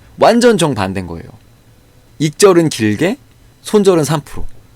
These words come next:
자기 계좌에 삼 프로 이상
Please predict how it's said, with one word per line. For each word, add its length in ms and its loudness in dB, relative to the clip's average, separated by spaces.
자기 340 0
계좌에 680 -2
삼 260 -4
프로 240 2
이상 400 0